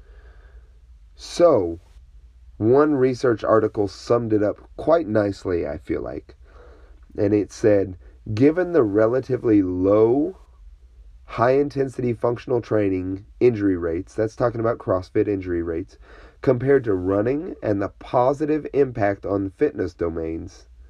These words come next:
it is puzzling how popular exercise programs like CrossFit in the military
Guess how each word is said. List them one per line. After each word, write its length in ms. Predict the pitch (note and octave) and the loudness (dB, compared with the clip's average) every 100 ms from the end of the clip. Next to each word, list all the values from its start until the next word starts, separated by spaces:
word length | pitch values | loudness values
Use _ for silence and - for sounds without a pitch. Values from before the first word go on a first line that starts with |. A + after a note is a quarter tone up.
| - - - - - - - - - - - - | -20 -20 -20 -20 -20 -20 -20 -20 -20 -20 -12 2
it 140 | C#3+ | 4
is 180 | C3+ - | 4 2
puzzling 760 | - - F3+ D#3 F#2 F2 F2+ F2 - - - | -4 0 0 2 -4 -4 -8 -14 -20 -20 -8
how 220 | A2 A2+ | 0 0
popular 640 | A2 - D3+ D3+ D3 C#3+ C3+ | 0 0 0 0 2 2 2
exercise 580 | B2+ B2 B2 A2 G2+ G2 | 0 0 -2 0 -2 0
programs 760 | G#2+ G2 F#2 E2+ F2 - - - | -2 0 -2 -4 -6 -12 -20 -16
like 220 | - E2 - | -8 -8 -4
CrossFit 580 | G#2+ B2 - F2 D#2+ - - - - | -2 -2 -2 -4 -6 -8 -20 -20 -2
in 240 | A#2 A2 | 0 0
the 60 | A2 | 0
military 640 | G#2+ D3+ E3 - F2+ F2 | 2 2 2 0 -2 -2